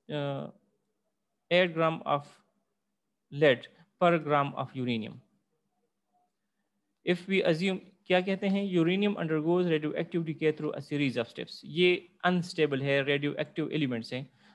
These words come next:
तो ये खुद बहुत डिकम्पोज होता है। And ultimately producing lead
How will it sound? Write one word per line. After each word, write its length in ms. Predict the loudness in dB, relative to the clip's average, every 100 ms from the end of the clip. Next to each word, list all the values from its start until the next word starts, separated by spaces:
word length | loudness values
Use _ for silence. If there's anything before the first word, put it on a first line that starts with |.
| _
तो 100 | 0
ये 180 | 2 4
खुद 200 | 4 0
बहुत 220 | 0 0
डिकम्पोज 500 | 0 -2 -2 0 0
होता 220 | 2 0 -2
है। 180 | -4 -12 _ _ _ _ _ _ _ -4
And 180 | -2 2
ultimately 560 | 2 2 2 2 0
producing 680 | 0 0 2 0 0 -4 -6 -12 -8
lead 340 | 0 2 2